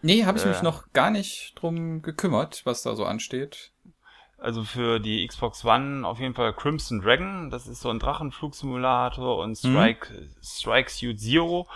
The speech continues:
Speaker 2: was so eine Art, ja, Wing Commander Verschnitt ist.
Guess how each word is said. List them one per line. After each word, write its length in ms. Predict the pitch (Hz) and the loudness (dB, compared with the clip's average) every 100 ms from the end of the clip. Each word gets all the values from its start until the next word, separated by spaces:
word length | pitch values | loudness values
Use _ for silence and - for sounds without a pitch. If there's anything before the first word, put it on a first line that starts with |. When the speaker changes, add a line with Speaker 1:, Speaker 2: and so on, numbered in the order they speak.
| - - - | -14 -12 -4
Speaker 2:
was 460 | 120 120 - - - | -2 -2 -4 -14 -6
so 100 | 127 | 0
eine 140 | 117 | 4
Art, 520 | 69 117 113 117 - | 6 8 8 6 -2
ja, 520 | 73 71 110 101 104 101 | -6 4 8 8 6 -2
Wing 100 | 120 | -6
Commander 460 | 139 147 135 135 127 | -4 0 0 2 -2
Verschnitt 500 | 131 123 - 143 - | -2 -6 -2 -4 -4
ist. 400 | 113 135 - | -6 -6 -10